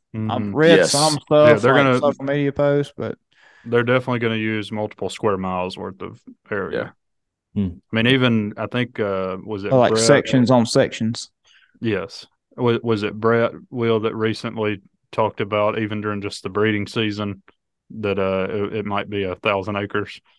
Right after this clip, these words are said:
Speaker 3: Mm-hmm. Yeah.
Speaker 2: Okay.
Speaker 1: Yeah.
Speaker 3: So when you, when you combine that with, you know, switching between, uh, spring, summer, and fall, winter ranges,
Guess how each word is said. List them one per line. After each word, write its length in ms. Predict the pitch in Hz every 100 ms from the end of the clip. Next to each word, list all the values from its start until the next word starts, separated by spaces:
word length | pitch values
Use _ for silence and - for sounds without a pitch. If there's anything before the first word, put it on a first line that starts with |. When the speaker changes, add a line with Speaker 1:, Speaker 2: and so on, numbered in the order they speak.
| -
Speaker 3:
Mm-hmm. 300 | 110 98 110 110 _ _ _
Yeah. 280 | - 95 90 _ _ _ _ _ _ _ _ _ _ _ _ _ _ _ _ _ _ _ _ _ _ -
Speaker 2:
Okay. 220 | 123 120 117
Speaker 1:
Yeah. 140 | 95 95
Speaker 3:
So 320 | - - 110 101
when 220 | 104 110
you, 240 | 117 98
when 140 | 110 117
you 100 | 117
combine 460 | 117 92 101 110
that 340 | 104 104 107 -
with, 340 | 95 90 87 -
you 80 | 101
know, 100 | 95
switching 560 | 87 - 107 101 107 98
between, 540 | 92 107 98 95 90 - _ _ _ _
uh, 240 | 90 92 101
spring, 560 | - 113 107 104 101
summer, 480 | 92 107 101 101 98
and 140 | 87
fall, 300 | - 98 98
winter 240 | 90 95 92
ranges, 720 | 87 90 95 101 101 - -